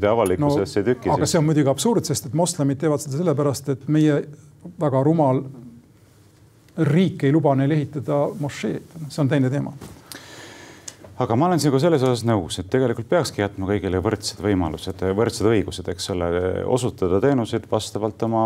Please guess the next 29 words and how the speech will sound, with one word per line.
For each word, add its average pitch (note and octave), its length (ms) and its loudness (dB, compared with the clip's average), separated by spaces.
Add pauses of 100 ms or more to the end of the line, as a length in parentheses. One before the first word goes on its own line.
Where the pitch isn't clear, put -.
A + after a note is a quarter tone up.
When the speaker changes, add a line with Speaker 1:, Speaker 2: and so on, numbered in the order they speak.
Speaker 1:
moraalsete B2 480 -2
tõekspidamistega. F2+ 800 -2
Minul C#3+ 220 4
näiteks C#3 260 -4
on B2 80 -2
see A#2+ 80 0
kogemus B2 380 2
olemas. E2 340 -2
Lähen G#2+ 320 0
Kalamajas G2 560 2
ühte F2+ 320 -4 (320)
tuntud G2 400 -2
kohvikusse, A#2 640 -2 (400)
küsin, G#2+ 240 2
kas F#2 160 -2
ma G2 80 0
saaksin G#2 320 0
palun F2+ 300 0
ühe F2+ 100 0
tassi F#2+ 240 0
kohvi. D3+ 400 0 (400)
Mulle G#2+ 160 0
öeldakse, - 240 -4
et C3 140 2
ei B2 100 -2
saa. D2+ 160 0 (880)
Ma A2+ 160 -4
küsin, G2+ 240 0
et, F#2 320 -4